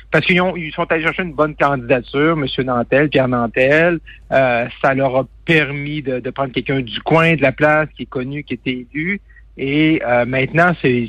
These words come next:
c'est, c'est au-delà du congrès, c'est là, faut qu'ils mettent leur, leurs actions, leur, leur, leurs énergies, parce que s'ils remportent, ben, ça va être une surprise un peu, parce que tout le monde s'attend à, ou presque à ce soit la caq.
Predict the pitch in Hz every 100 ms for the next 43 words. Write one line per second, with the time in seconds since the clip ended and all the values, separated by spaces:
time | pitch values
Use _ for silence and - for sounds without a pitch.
0 | - 127 113 131 127 147 147 - 131 127
1 | 170 - 135 160 143 123 135 143 143 127
2 | 127 117 117 - - 131 131 127 127 -
3 | 160 165 156 131 123 120 117 120 139 123
4 | 151 143 127 156 233 120 - 151 - -
5 | - - - - 196 175 175 143 185 202
6 | - - - - - 135 127 139 123 127
7 | - 143 139 123 110 196 165 123 120 131
8 | 135 127 127 139 135 123 117 - 147 143
9 | 123 139 120 113 - 151 185